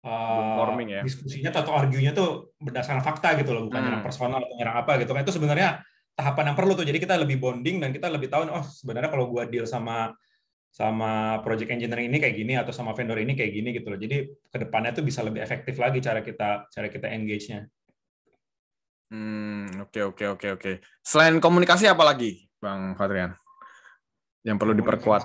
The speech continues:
Speaker 2: nih.
Speaker 1: sebenarnya mungkin dari sisi network ya. Jadi kalau
Speaker 2: Hmm.
Speaker 1: dari, kalau project manager, kalau gue dari sisi konstruksi kan kita perlu banyak dealing sama vendor, sama
Speaker 2: Hmm.
Speaker 1: partners juga gitu ya. Dan si-, dari sisi customer juga kan ada, ada kalanya ketika kita, eh,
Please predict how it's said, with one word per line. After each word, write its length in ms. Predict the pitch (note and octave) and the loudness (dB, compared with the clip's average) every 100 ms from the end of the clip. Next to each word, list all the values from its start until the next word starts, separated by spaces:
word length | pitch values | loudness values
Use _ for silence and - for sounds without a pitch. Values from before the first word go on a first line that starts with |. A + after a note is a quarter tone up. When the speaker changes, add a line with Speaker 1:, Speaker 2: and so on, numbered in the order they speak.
| F#2+ | 0
Speaker 2:
nih. 80 | F2+ | -2
Speaker 1:
sebenarnya 540 | D3+ C#3 C3+ C#3+ F#3+ F#3+ F3 | 0 0 0 2 4 4 2
mungkin 160 | D#3 | 0
dari 240 | F#3+ D#3+ D3+ | 2 2 2
sisi 240 | C#3+ D3+ | -2 -4
network 480 | C#3+ C3+ C3+ F3 - | -2 -2 -2 -4 -4
ya. 80 | A#2+ | -6
Jadi 320 | A#2+ D#3+ D3+ | -2 -2 -2
kalau 160 | B2 B2+ | 0 4
Speaker 2:
Hmm. 120 | C3 | 4
Speaker 1:
dari, 160 | A2 A#2+ - | 4 0 -10
kalau 160 | B2 B2 - | -8 -8 -8
project 240 | A#2+ B2 | -8 -8
manager, 320 | B2+ B2 A#2+ | -6 -6 -4
kalau 160 | C3+ C3 | -2 0
gue 120 | C#3+ D#3 | 2 4
dari 80 | |
sisi 160 | C3+ C3+ | 4 2
konstruksi 400 | C3+ C3 C3+ C3+ | 0 0 -2 -6
kan 160 | D#3 D#3 | -6 -4
kita 400 | D#3+ D#3+ - - | 0 0 0 -6
perlu 240 | _ A#2+ B2 | _ -8 -4
banyak 240 | B2 B2 | -2 -4
dealing 320 | B2+ A#2+ A#2 | -4 -4 -4
sama 240 | A#2 A2+ A2+ | -6 -6 -4
vendor, 560 | A2+ G#2+ G#2 A#2 A#2 | -4 -4 -2 -2 -2
sama 240 | A#2 A2 A2 | -4 -4 0
Speaker 2:
Hmm. 40 | A#2 | 2
Speaker 1:
partners 400 | G#2+ G2 A#2+ - | 2 0 -6 -8
juga 160 | A#2 - | -12 -12
gitu 240 | - - | -14 -10
ya. 160 | A2+ B2+ | -6 -4
Dan 160 | A#2 G#2+ | -4 -6
si-, 160 | - A#2 | -6 -8
dari 160 | A#2 A2+ | -8 -8
sisi 320 | B2+ - - - | -8 -10 -14 -12
customer 480 | A#2 - A#2 C3 | -12 -10 -8 -6
juga 160 | B2+ B2 | -4 -4
kan 160 | C3+ B2 | -4 -4
ada, 240 | A2+ A2+ - - _ _ _ | -4 -6 -12 -20 _ _ _
ada 180 | B2 B2 | -4 -2
kalanya 240 | B2+ A#2 D3 | 0 0 0
ketika 320 | D3 - C3+ | -2 -4 -6
kita, 300 | C3+ A#2+ A#2+ A#2 A#2 | -4 -2 0 0 0
eh, 600 | A2+ A2 A2 A2 G#2+ | -2 -2 -2 -2 -4